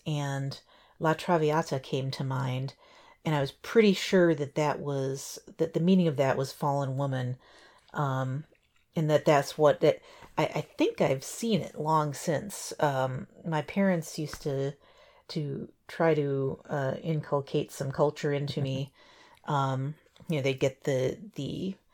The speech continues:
Speaker 1: Broadway and opera serieses when I was a kid, um,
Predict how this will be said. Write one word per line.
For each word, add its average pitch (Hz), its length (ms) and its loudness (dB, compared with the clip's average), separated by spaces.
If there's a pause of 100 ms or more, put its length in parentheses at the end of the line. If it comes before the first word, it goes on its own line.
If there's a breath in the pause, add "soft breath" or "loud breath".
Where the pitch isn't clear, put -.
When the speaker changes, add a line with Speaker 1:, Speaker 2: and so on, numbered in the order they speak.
(500 soft breath)
Speaker 1:
Broadway 151 600 4
and 135 460 -2
opera 143 760 2
serieses 147 1200 0
when 139 120 -6
I 131 100 -4
was 131 140 -4
a - 20 -6
kid, 135 640 -4
um, 147 540 -8